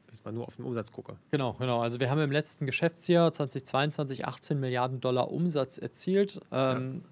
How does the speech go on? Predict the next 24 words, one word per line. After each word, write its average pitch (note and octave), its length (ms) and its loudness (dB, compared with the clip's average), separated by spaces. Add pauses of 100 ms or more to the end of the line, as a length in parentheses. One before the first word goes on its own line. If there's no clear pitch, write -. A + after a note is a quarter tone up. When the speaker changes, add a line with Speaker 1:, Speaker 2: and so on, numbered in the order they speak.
(100)
Speaker 2:
aber C#3 380 4
wir B2+ 100 -2
sind C#3 240 -4
halt B2+ 160 -2
stagniert C3 520 -4
in A#2+ 80 -8
den A2+ 140 -6
letzten A2+ 340 -12
Jahren. A2 300 -6
Also A#2 220 -4
ungefähr C#3+ 380 2
war C3 100 4
das C3 160 -2
auch C#3 100 -4
der C3+ 140 -2
Umsatz, D3 360 -2
den C3 140 -2
man C3 100 -2
so B2+ 120 0
zweitausendachtzehn B2+ 760 -4
schon - 180 -12
erzielt D3+ 480 -6
hatte. E3 320 0 (380)
Und A#2 340 -8